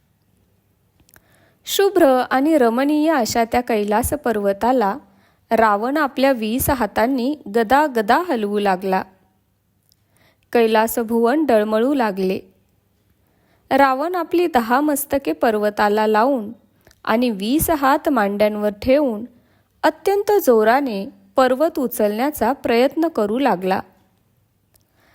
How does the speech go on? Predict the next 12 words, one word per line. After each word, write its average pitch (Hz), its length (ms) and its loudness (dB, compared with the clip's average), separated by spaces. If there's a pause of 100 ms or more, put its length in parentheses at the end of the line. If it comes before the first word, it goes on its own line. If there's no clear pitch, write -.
(140)
सप्त - 380 -2
पाताळे 240 640 2
डळमळू 240 540 2
लागली. 202 460 -2 (1080)
सप्त 330 460 0
स्वर्गात 262 600 2 (300)
हल्लकल्लोळ 294 800 2
माजला. 196 640 -2 (1200)
शेषनाग 240 680 0 (160)
फणा 254 260 -2
चुकवू 254 440 -6
लागला. 196 480 0